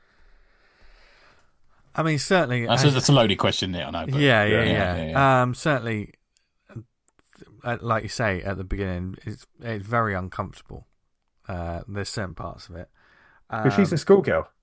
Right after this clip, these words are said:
Speaker 2: Yeah, that's
Speaker 1: Yeah.
Speaker 2: the problem, isn't it?
Speaker 3: Knocking
Speaker 1: Yeah.
Speaker 3: around in her s-, but the, the whole point is a commentary, isn't it, on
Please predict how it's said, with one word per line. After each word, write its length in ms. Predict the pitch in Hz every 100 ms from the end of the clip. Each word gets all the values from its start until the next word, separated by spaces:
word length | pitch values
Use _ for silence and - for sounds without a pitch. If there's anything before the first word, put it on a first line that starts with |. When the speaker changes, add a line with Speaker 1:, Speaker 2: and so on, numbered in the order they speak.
| _ _ _ _ -
Speaker 2:
Yeah, 200 | 92 90 127
that's 100 | 127
Speaker 1:
Yeah. 180 | 117
Speaker 2:
the 60 | 92
problem, 240 | - 85
isn't 160 | 87 143
it? 40 |
Speaker 3:
Knocking 180 | 143 147
Speaker 1:
Yeah. 60 | 135
Speaker 3:
around 200 | 131 120
in 80 | 120
her 80 |
s-, 160 | 120 - _ - -
but 60 | 123
the, 100 | 131
the 160 | 131
whole 140 | 131 143
point 200 | 147 131
is 120 | 110
a 60 | 110
commentary, 440 | 139 131 117 101
isn't 180 | 107 104
it, 40 | 71
on 280 | 92 92